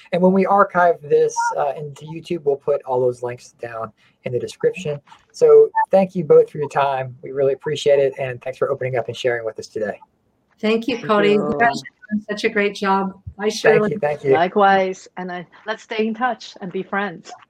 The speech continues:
Speaker 1: <laughs>
Speaker 2: Yes. <laughs>
Speaker 1: We hope you enjoyed this episode presented by Child Free Media Limited.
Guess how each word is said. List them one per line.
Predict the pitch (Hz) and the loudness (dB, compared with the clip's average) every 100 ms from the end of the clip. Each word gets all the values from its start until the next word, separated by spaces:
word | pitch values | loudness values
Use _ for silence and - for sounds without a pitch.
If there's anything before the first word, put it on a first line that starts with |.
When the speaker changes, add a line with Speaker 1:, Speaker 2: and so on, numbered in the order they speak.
| - | 0
Speaker 1:
<laughs> | 262 - 175 - 180 - | 0 2 0 0 -4 0
Speaker 2:
Yes. | 285 - - - _ _ | 0 0 -6 -16 _ _
<laughs> | 294 - 262 - 311 _ _ _ _ _ | -8 -6 -10 -12 -20 _ _ _ _ _
Speaker 1:
We | 185 | -2
hope | 175 220 | 0 0
you | 214 | 0
enjoyed | 202 170 185 | -2 0 -2
this | 180 - | -2 -8
episode | 175 - - 131 120 | -10 -10 -6 -2 -2
presented | - 123 127 127 | -4 -8 -8 -6
by | 123 | -6
Child | 117 - 120 | -4 -4 -4
Free | - | -4
Media | 117 120 127 | -8 -6 -6
Limited. | 139 120 87 | -6 -6 -10